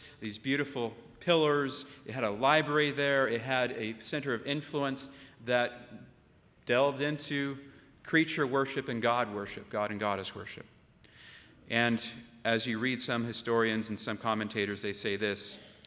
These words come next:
"Pergamum obtained the height of its power and glory between one ninety-seven and one fifty-nine B C." This is the, uh, ruler who expanded the library to two hundred thousand volumes,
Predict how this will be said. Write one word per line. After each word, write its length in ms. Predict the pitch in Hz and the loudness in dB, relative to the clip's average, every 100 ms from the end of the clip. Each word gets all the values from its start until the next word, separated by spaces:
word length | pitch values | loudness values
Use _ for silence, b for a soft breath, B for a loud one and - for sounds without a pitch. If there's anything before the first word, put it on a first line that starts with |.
| B - | B 0
"Pergamum 420 | 147 160 147 120 | 4 6 4 4
obtained 460 | 107 143 139 135 123 | 2 2 2 2 -2
the 80 | |
height 320 | 104 139 143 143 | 0 2 2 -2
of 100 | 117 | -6
its 140 | - | -8
power 340 | - 139 123 | -2 4 4
and 180 | 117 110 | 4 0
glory 400 | 107 131 113 107 B B - | 2 4 6 4 B B -6
between 360 | 117 131 113 | -2 0 2
one 200 | 120 147 | 2 2
ninety-seven 680 | 139 135 123 - 123 117 117 B B B | 2 2 0 -2 -2 -2 -4 B B B
and 80 | 110 | -6
one 160 | 120 117 | -4 -4
fifty-nine 800 | 117 113 113 110 117 110 107 104 | -4 -4 -6 -6 -4 -2 0 -2
B 140 | 104 | -6
C." 600 | - 160 123 98 - - B B B B B B _ - _ _ - _ - | -4 0 0 -2 -12 -20 B B B B B B _ -20 _ _ -20 _ -4
This 240 | 120 120 | -4 -2
is 160 | 117 - | -4 -4
the, 260 | 113 104 | -4 -2
uh, 160 | 95 92 113 - - | -2 -4 -10 -18 -12
ruler 380 | 117 139 117 104 | -2 0 2 0
who 240 | 110 107 | -2 -4
expanded 540 | 110 - - 139 147 151 | -6 -10 -2 0 0 0
the 80 | 139 | 2
library 480 | 127 127 113 107 | 4 4 2 0
to 100 | 107 | 0
two 160 | 110 143 | -4 -4
hundred 180 | 135 131 | -2 0
thousand 440 | 123 120 117 117 | 2 0 0 -2
volumes, 580 | 104 98 95 101 - - | 0 0 0 -4 -8 -14